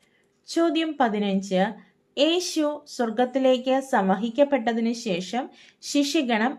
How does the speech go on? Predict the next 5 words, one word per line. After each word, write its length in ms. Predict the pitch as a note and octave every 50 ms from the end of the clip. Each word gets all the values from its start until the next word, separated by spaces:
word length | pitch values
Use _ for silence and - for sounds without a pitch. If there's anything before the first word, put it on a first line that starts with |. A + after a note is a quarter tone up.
| - A#3+ A#3+
എവിടേക്കാണ് 720 | A#3+ A#3 A#3 B3+ C4+ C#4+ C#4+ C#4 C#4 B3 A3+ A3 A3 B3+ D#4+ - - - A#3
മടങ്ങിയത്? 720 | A#3+ A#3+ A#3+ A#3+ A#3 A3+ A3 G#3 G3+ G3 F3+ E3 D#3+ - - - _ _ _ _ _ _
ഉത്തരം, 360 | - G3 F#3+ G#3+ G#3 A#3+ C#4+ F#4+ - - _ _ _ -
ജെറുസലേം. 580 | G#3 G3+ F#3+ F#3+ - - G#3 F#3 F3 E3 - - - _ _ _ _ _ _ _ _ _ _ _ _ _ _ _ _ _ - - - - _ _ _ _
ചോദ്യം 400 | - - F4 F4 E4+ D#4+ E4+ E4+